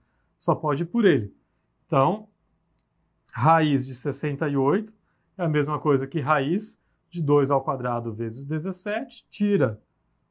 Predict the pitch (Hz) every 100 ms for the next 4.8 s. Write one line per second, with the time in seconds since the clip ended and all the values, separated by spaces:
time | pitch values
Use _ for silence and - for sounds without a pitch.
0 | - 185 139 131 127 160 180 202 220 269
1 | - - 196 202 220 _ _ _ _ _
2 | _ _ _ _ - 240 196 165 160 170
3 | 160 156 139 190 - 143 143 - _ -
4 | _ _ _ 156 135 131 143